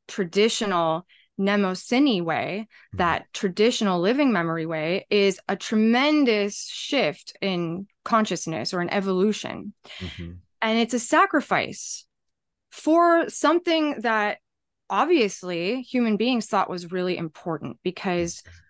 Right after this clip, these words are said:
Speaker 2: Mm-hmm.
Speaker 1: without the written word, we wouldn't know who Socrates was. And so that's the great irony of that speech that Socrates is giving, his concerns about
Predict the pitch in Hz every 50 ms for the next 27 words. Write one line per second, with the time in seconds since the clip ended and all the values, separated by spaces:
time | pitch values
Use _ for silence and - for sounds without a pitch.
0 | _ _ - 180 196 220 226 226 - - - 175 185 226 269 - - _ - 220
1 | 202 185 190 185 - 185 180 170 170 170 170 170 170 170 175 185 - - 170 175
2 | 202 214 220 233 233 226 208 202 202 202 196 196 185 - - 196 185 - - 175
3 | - - 190 185 165 - 151 - 185 240 190 101 85 - - - 190 180 - 196
4 | 202 208 202 - - 196 - 190 180 - - - 170 180 220 220 196 180 165 160
5 | - - 180 185 180 - 175 147 - - - - - - 220 247 233 - - -
6 | - - 180 - - - - - 180 170 - 175 - - 190 170 156 151 151 -
7 | - 208 240 254 214 165 170 190 185 - - 220 190 175 - 190 180 180 185 202
8 | 220 233 254 247 - - - - - - - - - - - - - 190 170 165
9 | - - 180 202 214 226 233 226 233 -